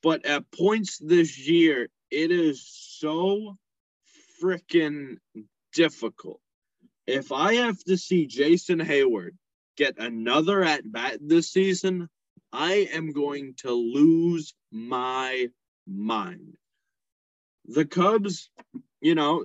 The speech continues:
they traded their core. They traded for a bunch of young, really good prospects. I think, looking back on this, their trade deadline last year, even though it was as heartbreaking as it was, those were all the right moves.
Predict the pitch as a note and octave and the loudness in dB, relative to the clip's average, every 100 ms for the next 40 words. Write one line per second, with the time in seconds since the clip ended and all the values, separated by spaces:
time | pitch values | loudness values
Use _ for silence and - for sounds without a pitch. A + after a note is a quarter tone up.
0 | C3+ C#3+ C#3 - E3 E3+ E3+ E3 D#3 - | -2 -2 -2 -2 0 0 0 -2 -4 -4
1 | D3+ D#3+ F#3 B2+ C3 B2 - D3 E3+ D#3 | -2 -2 -2 -4 -6 -6 -4 -2 -2 -2
2 | D#3+ D3+ D3 D3 D#3+ - D#3 C#3+ B2 G#2 | -4 -4 -2 -4 -6 -6 -4 -4 -6 -14
3 | A2 A#2 C3 D3+ E3 E3 D#3 A2+ C3+ D#3 | -4 -2 -2 -2 -4 -6 -8 0 0 2
4 | D#3 D3 D3+ - C#3+ C#3+ D3+ _ C#3+ D3+ | 0 0 -4 -6 -4 -4 -6 _ -6 -6
5 | - C3 D3+ - E3 F3 - - - - | -8 -6 -6 -4 -4 -2 -6 -18 -20 -20
6 | - _ B2 C#3+ D3 D3 C#3+ C#3 C#3+ - | -20 _ -4 -4 -4 -8 -4 -4 -4 -6
7 | A2+ C#3+ D3 D#3 _ _ - _ C3 D#3 | -8 -6 -4 -6 _ _ -20 _ 2 2
8 | - D3+ D3 D3 C#3+ D3 D3 C#3+ D3 C3+ | 0 0 0 0 -2 -2 -4 -6 -4 -2
9 | C#3 - - C#3 D3+ A#2 D3 D3 D3 C#3+ | -2 -4 -8 -4 -4 0 0 0 -4 -4
10 | D3 C#3+ _ - C3 C3+ A#2+ B2+ B2 A2+ | -2 -4 _ -4 -2 -2 -2 -2 0 -2
11 | A2 - _ _ _ - B2 - D3 A#2+ | -4 -10 _ _ _ -10 -10 -2 -2 0
12 | D3+ D3+ D#3 D3 C#3+ C#3+ C#3+ A2+ B2+ D3+ | -2 -2 -4 -2 -2 -2 -2 0 0 -2
13 | C#3 B2+ C#3 C#3 D3+ B2+ C#3+ C#3 C#3 C#3 | -4 -2 -2 -4 -6 -4 -4 -4 -4 -4
14 | C3 C3 D3 D3+ - | -6 -2 0 -2 -4